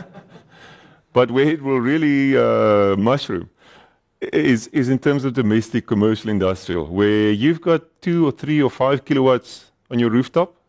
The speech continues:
um, and you've got your own storage, which is just sufficient.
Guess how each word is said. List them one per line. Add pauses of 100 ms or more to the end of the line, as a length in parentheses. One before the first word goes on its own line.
(240)
um,
and
you've
got
your
own
storage,
which
is
just
sufficient.